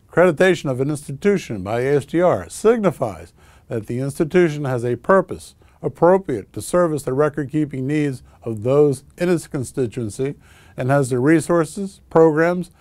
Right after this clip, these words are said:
and services sufficient to accomplish the institution's goals. Accreditation plays a significant role in fostering confidence in the record-keeping of the church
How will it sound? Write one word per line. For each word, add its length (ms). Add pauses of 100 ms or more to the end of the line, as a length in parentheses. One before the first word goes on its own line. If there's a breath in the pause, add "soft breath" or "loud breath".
(200 soft breath)
and 140
services 760
sufficient 680 (260 soft breath)
to 80
accomplish 580
the 120
institution's 640
goals. 440 (1120 soft breath)
Accreditation 580
plays 380
a 140
significant 640
role 400
in 140
fostering 640
confidence 720
in 100
the 80
record-keeping 800
of 100
the 80
church 500